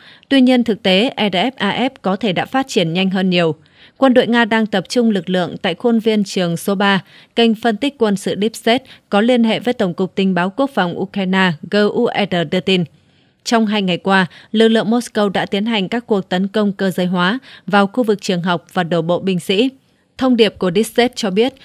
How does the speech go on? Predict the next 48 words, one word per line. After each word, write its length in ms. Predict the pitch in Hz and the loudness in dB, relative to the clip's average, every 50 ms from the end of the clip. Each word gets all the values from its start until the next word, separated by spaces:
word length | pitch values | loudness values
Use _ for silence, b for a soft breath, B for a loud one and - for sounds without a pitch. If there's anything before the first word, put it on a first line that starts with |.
| B B B | B B B
như 140 | 233 262 254 | 0 0 2
vậy 200 | 254 233 175 - | 2 0 0 0
đã 200 | 175 190 160 220 | -2 -4 -2 -2
nảy 240 | 247 240 202 180 | 0 0 0 -2
sinh 220 | 160 - 220 208 202 | -2 -2 -2 -2 0
tình 180 | 208 190 175 | -2 -4 -4
trạng 340 | 160 - 202 185 165 - 190 | -4 -4 -4 -4 -4 -4 -4
đối 140 | 190 190 214 | -4 -4 -2
phương 240 | - - 240 233 202 | -2 0 0 0 0
xâm 260 | - - 233 226 214 | 0 -2 0 0 2
nhập 140 | 202 190 180 - | 0 0 -2 -4
sâu 280 | - - 233 226 226 | -2 0 2 2 2
vào 280 | 202 190 196 185 185 180 | 2 0 -2 -2 -2 -2
trong 280 | - - 233 226 226 | -2 -2 0 0 0
tuyến 360 | 214 - 208 190 190 214 240 254 | 0 0 0 0 2 0 0 0
tiếp 200 | - 269 262 262 | -2 -2 -4 -2
xúc 160 | - 285 269 - | -6 -8 -8 -4
chiến 200 | - 202 185 185 | -4 -4 -2 0
đấu, 240 | 190 185 190 240 269 B B B B B B | 2 2 2 0 -2 B B B B B B
nhưng 180 | 233 269 277 254 | 0 2 2 0
không 220 | - 277 262 254 | 0 -2 -2 0
có 120 | 240 262 262 | 0 0 -2
bằng 220 | 208 208 185 180 | 0 0 -2 -2
chứng 260 | - - 190 190 214 | -4 -4 -4 -4 -2
cho 140 | 220 - 208 | -2 -4 -4
thấy 300 | - 196 185 185 233 277 - _ | -2 0 0 2 0 0 -4 _
họ 180 | - 240 - | -6 -4 -4
kiểm 240 | - - 226 190 185 | -2 0 0 0 0
soát 220 | - - 277 - - - | 0 -2 -2 -2 -2 -2
phần 200 | - 208 190 185 | -2 -2 0 0
phía 160 | - - 226 | -2 -2 -4
đông 220 | 196 214 202 190 185 | -2 -2 -2 -2 -2
thành 160 | 190 165 160 | -4 -6 -4
phố. 300 | - 180 175 175 208 269 269 b b b b b b b | -2 0 2 2 2 0 -4 b b b b b b b
Mục 200 | - 226 233 - | 2 2 2 4
đích 180 | 269 311 302 - | 0 -2 0 0
của 80 | 226 | 0
những 220 | 190 185 185 175 247 | 0 0 -2 -2 -2
hành 200 | 254 247 214 180 | -2 -2 0 0
động 200 | 196 185 170 208 | 0 -2 0 0
như 140 | 233 247 226 | 0 0 0
vậy 240 | - 190 160 - B B B B - | 0 -2 -2 -4 B B B B -2
là 120 | 196 208 | -2 -2
để 220 | 196 185 196 180 165 | 0 0 0 0 0
giành 240 | - 208 202 202 | 0 0 0 0
được 140 | 190 202 - | 0 -2 -2
bàn 200 | 185 196 190 190 | -2 -2 -2 0
đạp 200 | 180 185 175 - | 0 -2 -2 -4